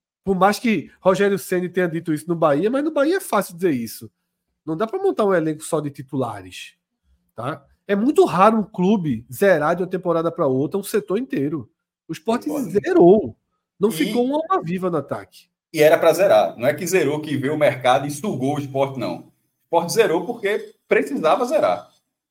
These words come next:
Speaker 2: Embora tenha
Speaker 1: Sim.
Speaker 2: feito ainda a proposta pra logo, mas já tava feito a melhor coisa pro Atlético Goianiense levar. Assim, é, mas, é, ele zerou um, um setor que precisava realmente ser refeito.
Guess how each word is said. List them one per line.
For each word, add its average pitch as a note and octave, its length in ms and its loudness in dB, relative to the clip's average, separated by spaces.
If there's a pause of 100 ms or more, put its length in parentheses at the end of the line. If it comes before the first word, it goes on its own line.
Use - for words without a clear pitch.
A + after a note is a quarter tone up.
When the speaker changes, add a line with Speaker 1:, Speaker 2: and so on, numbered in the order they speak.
Speaker 2:
Embora D3+ 260 2
tenha E3 120 -2
Speaker 1:
Sim. D3+ 80 -2
Speaker 2:
feito D3+ 140 -4
ainda D3+ 120 0
a D3+ 60 0
proposta C#3 380 -2
pra C3+ 160 4
logo, D3 320 2
mas D#3 120 2
já D#3 80 -2
tava E3 240 0
feito F3 180 -4
a E3 140 0
melhor G#3+ 200 -2
coisa G3 180 -4
pro G3+ 100 0
Atlético F#3 260 -2
Goianiense F3 220 -4
levar. A#2+ 320 -4 (280)
Assim, G2+ 320 -10
é, G#2+ 240 -6
mas, B2+ 400 -4
é, G#2 640 -6 (220)
ele D3+ 180 -8
zerou F3 340 0
um, - 560 -16
um D#3+ 40 -12
setor F3 720 -8 (460)
que D3+ 100 -18
precisava D#3 800 2
realmente D#3+ 480 -2
ser D3 260 -10
refeito. C3 520 -14